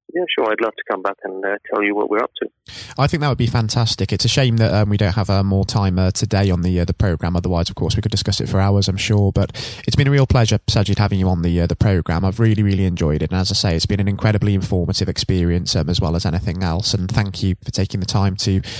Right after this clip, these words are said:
Speaker 2: come and share those views, not just for myself, but also for the listeners tuning into this.
Speaker 1: You're very welcome. Thank you for having me on.
Speaker 2: Thank you, Sajid, and do take care and do stay safe as well in the meantime with everything still going on for sure.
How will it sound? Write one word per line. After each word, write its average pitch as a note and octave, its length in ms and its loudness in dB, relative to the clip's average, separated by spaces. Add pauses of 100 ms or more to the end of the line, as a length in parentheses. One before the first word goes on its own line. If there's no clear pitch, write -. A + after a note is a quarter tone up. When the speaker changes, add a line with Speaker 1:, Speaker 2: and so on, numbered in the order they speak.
(220)
Speaker 2:
come G2+ 160 0
and F2+ 100 -4
share F#2+ 240 2
those F#2+ 240 2
views, F#2 400 -2
not - 180 -4
just - 180 -2
for - 60 -6
myself, D#2+ 380 -2
but F#2 140 0
also E2+ 320 0
for F#2+ 240 -4
the E2 100 -2
listeners E2+ 480 0 (140)
tuning F2+ 240 0
into D2 200 -4
this. - 280 -8 (880)
Speaker 1:
You're A2 180 -2
very A#2 160 2
welcome. G2+ 340 -2 (100)
Thank G#2 180 -2
you - 80 -6
for G#2 80 -2
having G#2 200 -2
me G#2 40 -4
on. G2 140 -6 (680)
Speaker 2:
Thank A#2 180 2
you, A2 60 2
Sajid, A2 340 2
and G#2+ 100 0
do G#2+ 120 4
take A2+ 180 0
care G#2+ 240 2
and G#2 100 0
do G#2 160 0
stay G2 240 0
safe F#2 320 -2
as G2 140 0
well F#2 140 0
in F2+ 80 0
the F2+ 60 0
meantime F2+ 400 0
with G2 100 0
everything F2+ 280 -2
still F2 240 -2
going F2 240 -2
on E2+ 140 -2
for - 120 -6
sure. F2 300 0